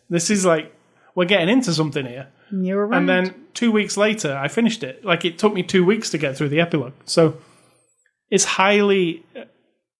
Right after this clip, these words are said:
Speaker 1: well, it was my game of the year. So highly recommended. If you like cowboys, you like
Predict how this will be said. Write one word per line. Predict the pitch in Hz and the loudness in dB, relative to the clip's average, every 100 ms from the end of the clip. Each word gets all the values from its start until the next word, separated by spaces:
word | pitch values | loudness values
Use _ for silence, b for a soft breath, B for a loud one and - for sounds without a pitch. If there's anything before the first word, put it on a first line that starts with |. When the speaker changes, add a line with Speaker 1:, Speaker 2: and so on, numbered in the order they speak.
| _ _ _ - | _ _ _ -2
Speaker 1:
well, | 175 160 | 2 2
it | |
was | 175 202 | 2 2
my | 170 143 | 2 0
game | 143 170 190 180 - | 2 2 2 -2 -4
of | 151 | -4
the | 156 | 0
year. | 196 208 - _ _ _ _ | 2 0 -4 _ _ _ _
So | - 175 160 151 b b b b b _ - | -4 0 0 0 b b b b b _ -6
highly | 190 220 185 | 0 2 2
recommended. | 165 165 160 156 131 | 2 2 2 0 -2
If | 139 | -6
you | 165 170 160 | -2 0 2
like | 165 170 - | 0 0 -8
cowboys, | - 180 208 220 208 | -2 0 2 0 0
you | 160 | 0
like | 156 147 | -2 -2